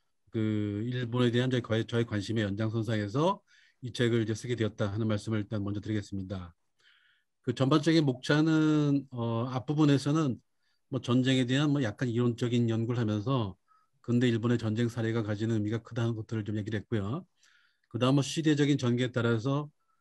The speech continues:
뭐, 명치유신, 뭐, 청일전쟁, 그다음에 이제 우리가 태평양 전쟁, 어, 아-, 아시아 태평양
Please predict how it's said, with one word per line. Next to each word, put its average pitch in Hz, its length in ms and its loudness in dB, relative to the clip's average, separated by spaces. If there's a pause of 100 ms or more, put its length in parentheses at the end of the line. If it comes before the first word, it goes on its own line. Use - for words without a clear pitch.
(120)
뭐, 113 120 -6
명치유신, 117 920 0
뭐, 110 160 -6
청일전쟁, 131 800 0 (500)
그다음에 113 180 0
이제 110 160 2
우리가 113 280 -2
태평양 127 380 -2
전쟁, 107 460 -2 (100)
어, 110 160 -10 (280)
아-, 113 180 -6
아시아 117 180 -2
태평양 113 280 -2